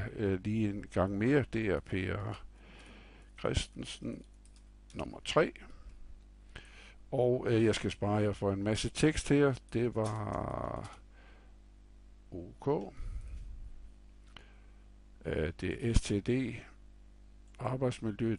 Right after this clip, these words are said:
det er nok noget med varme. Hvilke to punkter? Ja, lys og lyd. Ja, nu sagde jeg jo varme først, så det kunne være, at man skulle udfylde det sådan her.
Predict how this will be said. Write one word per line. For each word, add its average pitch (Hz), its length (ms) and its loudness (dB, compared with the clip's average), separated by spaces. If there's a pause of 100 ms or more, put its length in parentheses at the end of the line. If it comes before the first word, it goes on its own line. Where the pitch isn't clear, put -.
det 107 140 0
er 110 100 -4
nok 95 280 -6
noget 95 240 -2
med 92 100 -2
varme. 117 520 4 (1500)
Hvilke 110 420 -2
to 165 300 0
punkter? 165 340 2
Ja, 104 360 4
lys 147 360 -4
og 120 100 -2
lyd. 147 240 -2 (1600)
Ja, 110 160 0
nu 127 120 -2
sagde 110 220 4
jeg 107 40 6
jo 104 60 4
varme 107 360 2
først, 117 320 0
så 107 100 -6
det 104 160 -4
kunne - 140 -6
være, 104 120 2
at 104 100 -4
man 104 100 -4
skulle 104 280 -8
udfylde 104 420 -8
det - 100 -8
sådan 135 300 -2
her. 135 260 2